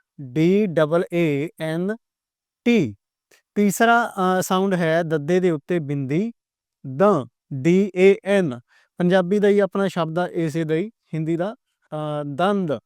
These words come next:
ਡੀ ਏ ਐਨ ਡੀ। ਅਹ, ਚੌਥੀ ਹੈ ਦੱਦੇ ਦੇ ਉੱਤੇ ਅੱਧਕ, ਦ, ਡੀ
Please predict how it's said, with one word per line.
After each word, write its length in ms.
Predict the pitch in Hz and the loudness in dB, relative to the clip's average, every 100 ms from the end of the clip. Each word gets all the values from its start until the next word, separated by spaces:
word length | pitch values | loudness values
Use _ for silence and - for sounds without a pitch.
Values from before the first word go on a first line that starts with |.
| _ _ _ _ - | _ _ _ _ -18
ਡੀ 460 | 123 156 175 208 202 | -6 0 2 2 0
ਏ 400 | 175 170 147 165 151 _ _ | 0 2 2 -2 -4 _ _
ਐਨ 340 | 170 170 180 196 - _ _ _ - | -6 -4 -4 -6 -10 _ _ _ -16
ਡੀ। 380 | 143 226 208 117 _ _ _ _ _ _ _ - | -2 2 2 0 _ _ _ _ _ _ _ -4
ਅਹ, 160 | 170 | -2
ਚੌਥੀ 440 | 160 196 185 240 214 | -2 -4 -2 2 2
ਹੈ 300 | 190 190 220 _ _ - | 2 0 -4 _ _ -6
ਦੱਦੇ 320 | 147 170 185 | -2 2 6
ਦੇ 100 | 202 | 6
ਉੱਤੇ 360 | 190 - 185 202 - - | 6 2 0 0 -2 -6
ਅੱਧਕ, 360 | 196 202 196 147 107 - | -2 0 -2 -2 -10 -12
ਦ, 220 | 139 127 208 214 123 120 _ _ _ - | -10 0 4 4 2 -4 _ _ _ -8
ਡੀ 520 | 127 175 214 226 | 2 4 6 4